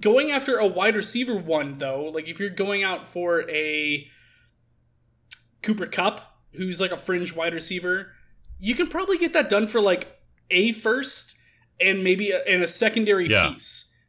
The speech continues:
Speaker 1: You know what I mean? Like, so
Speaker 2: Yep.
Speaker 1: the positional values change in leagues. Tight ends, you're never going to get, like,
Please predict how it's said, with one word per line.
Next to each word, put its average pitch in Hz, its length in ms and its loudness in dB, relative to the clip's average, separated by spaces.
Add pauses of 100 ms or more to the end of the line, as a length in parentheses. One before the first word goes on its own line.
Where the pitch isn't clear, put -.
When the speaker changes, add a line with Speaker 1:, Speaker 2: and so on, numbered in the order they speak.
Speaker 1:
You 175 120 -2
know 190 60 2
what 190 100 0
I 185 60 0
mean? 180 320 0
Like, 165 340 -6
so 185 380 4
Speaker 2:
Yep. 127 240 4
Speaker 1:
the 196 80 2
positional 226 600 2
values 208 380 0
change 185 380 -2
in 170 120 -4
leagues. 170 220 -2
Tight 202 260 0
ends, 185 480 2 (480)
you're 196 220 2
never 240 320 4
going 208 560 2
to 208 200 2
get, 165 440 0 (420)
like, 170 320 0